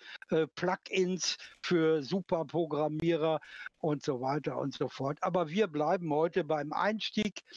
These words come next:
so dass ihr es mal gesehen habt und dass ihr es mal kennengelernt habt und dass es da durchaus eine Alternative, äh, gibt zur altbekannten Arduino I D E, ja? Also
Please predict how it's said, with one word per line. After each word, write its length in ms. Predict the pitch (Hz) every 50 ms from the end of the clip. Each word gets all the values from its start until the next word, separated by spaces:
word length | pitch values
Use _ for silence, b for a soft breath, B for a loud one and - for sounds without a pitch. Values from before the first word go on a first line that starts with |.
| B B _ _ -
so 100 | 175 175
dass 220 | 170 147 - -
ihr 160 | 175 180 165
es 140 | 156 - -
mal 240 | 160 156 147 143 139
gesehen 500 | 135 139 127 123 160 180 196 202 180 160
habt 280 | 156 165 160 - -
und 100 | 165 147
dass 180 | 143 160 - -
ihr 60 | 160
es 120 | 139 - -
mal 140 | 139 127 - -
kennengelernt 720 | - 160 165 175 165 160 151 147 156 156 151 147 - -
habt 260 | 151 151 - _ _ _ B B _ _ _
und 200 | - 165 156 147
dass 160 | 160 147 -
es 140 | - 156 -
da 220 | - - 143 143 151
durchaus 580 | 131 160 175 180 - - - 160 156 147 -
eine 140 | - 120 -
Alternative, 1040 | - 151 156 143 - 156 139 135 131 - - - 190 196 196 185 170 180 180 175 - B B B B B B _ _ -
äh, 220 | 254 170 165 165
gibt 460 | 143 117 - 180 170 - - - - - _
zur 420 | - - 160 151 151 151 151 135 - b b b b b _ _ _ _ _ _ -
altbekannten 880 | - 170 196 185 - - 170 135 - - 160 160 156 165 - - 156 156
Arduino 1000 | - 156 143 151 160 143 147 143 147 156 156 160 165 147 151 147 143 143 135 - B B B B _ -
I 220 | 269 165 156 156
D 100 | 127 143
E, 520 | 135 139 135 127 123 127 135 135 120 98 98 156 208 196
ja? 280 | 135 143 160 190 202 220 - _ _ _
Also 420 | - - - 165 151 139 139 127